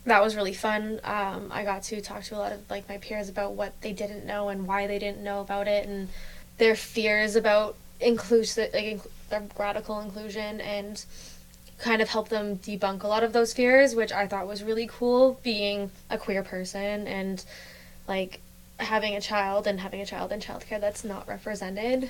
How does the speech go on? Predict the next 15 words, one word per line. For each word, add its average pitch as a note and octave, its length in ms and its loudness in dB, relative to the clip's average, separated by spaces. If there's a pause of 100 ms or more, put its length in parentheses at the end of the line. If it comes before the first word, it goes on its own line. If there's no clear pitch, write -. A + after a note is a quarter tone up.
(120)
in B3+ 140 0
a A#3+ 40 4
lot A#3+ 160 4
of B3 100 -4
cases. C#4+ 640 2 (500)
A B3 60 2
lot A3 120 8
of A3 60 2
people, A3 520 4
like, A3 140 -8
a G#3+ 40 2
lot G3 180 2
of F#3 80 -6
cis - 280 -4
hetero G3 520 -4